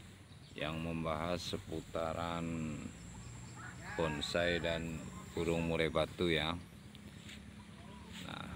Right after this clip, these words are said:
selamat pagi semua untuk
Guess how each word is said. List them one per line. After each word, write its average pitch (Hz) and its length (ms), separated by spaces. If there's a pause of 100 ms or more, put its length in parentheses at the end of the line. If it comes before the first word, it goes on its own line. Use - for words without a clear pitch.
(1600)
selamat 80 400
pagi 85 400 (320)
semua 80 320
untuk 90 240